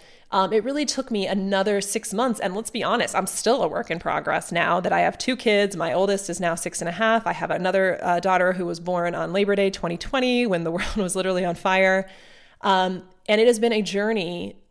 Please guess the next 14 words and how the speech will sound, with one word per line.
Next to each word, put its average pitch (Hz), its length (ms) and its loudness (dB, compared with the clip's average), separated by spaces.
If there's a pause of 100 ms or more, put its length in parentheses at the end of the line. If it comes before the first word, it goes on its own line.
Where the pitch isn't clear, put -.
(180)
over 220 340 6
the 180 120 2
last 170 280 0
six - 180 -6
and 175 80 -6
a 170 40 -4
half 170 260 -4
years 175 420 -4
between 196 520 -6
two 170 360 -6
pregnancies, 170 640 -4
two 180 200 -8
postpartum 175 480 -6
experiences, 170 920 -6